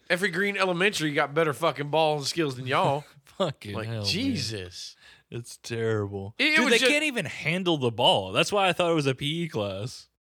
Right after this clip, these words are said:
Speaker 1: Yeah. Like, they were traveling like motherfuckers and shit.
Speaker 2: <laughs>
Speaker 1: Like, one girl, she tried to do a, like, a hop up. Y-, yo, penalty. Like, you can't jump up with a ball and then land and try to throw it at people. Like,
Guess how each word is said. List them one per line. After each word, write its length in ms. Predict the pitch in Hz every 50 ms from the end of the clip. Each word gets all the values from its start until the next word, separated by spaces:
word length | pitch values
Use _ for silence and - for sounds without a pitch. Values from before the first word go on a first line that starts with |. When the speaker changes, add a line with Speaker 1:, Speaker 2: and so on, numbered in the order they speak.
| _ _ - -
Speaker 1:
Yeah. 380 | 160 180 202 180 143 110 92 - - _ _ _ _ _ _ _ -
Like, 280 | 120 143 147 143 - -
they 100 | 180 208
were 100 | 185 147
traveling 460 | - - 147 160 185 180 180 185 185
like 140 | 190 196 185
motherfuckers 560 | 180 196 208 202 156 160 151 139 139 135 180 165
and 80 | 135 127
shit. 300 | - - - 139 127 120 - -
Speaker 2:
<laughs> 100 | - 139
Speaker 1:
Like, 120 | 147 147
one 180 | 151 208 262 254
girl, 200 | 247 240 233 226
she 180 | 202 - 254 240
tried 180 | - 247 240 233
to 60 | 226
do 180 | 220 247 233 208
a, 40 | 190
like, 180 | 202 202 175 143
a 100 | 156 147
hop 340 | 127 165 214 269 233 - 175
up. 300 | 170 156 151 175 - - - 330 285 233 _ _ - _ _ _
Y-, 60 | 220 185 - -
yo, 300 | 190 202 202 170 147 143 143 143 - _ _ _ -
penalty. 500 | 147 165 170 165 165 160 165 165 156 180 - - - - - - - - -
Like, 180 | 147 160 - 202
you 80 | 208
can't 340 | - - 202 294 262 233 202
jump 200 | 185 214 214 226 247
up 120 | 240 214
with 100 | 196 190
a 40 | 180
ball 400 | 170 202 208 202 180 175 175 165
and 120 | 170 175 175
then 140 | 170 165
land 220 | 170 180 185 180 170
and 40 | 160
try 100 | 160 180
to 60 | 170 147
throw 220 | - - 156 175
it 40 | 160
at 80 | 123 113
people. 420 | 123 131 123 120 117 127 139 - _ - 226 202 - -
Like, 420 | 214 226 196 165 151 131 135 151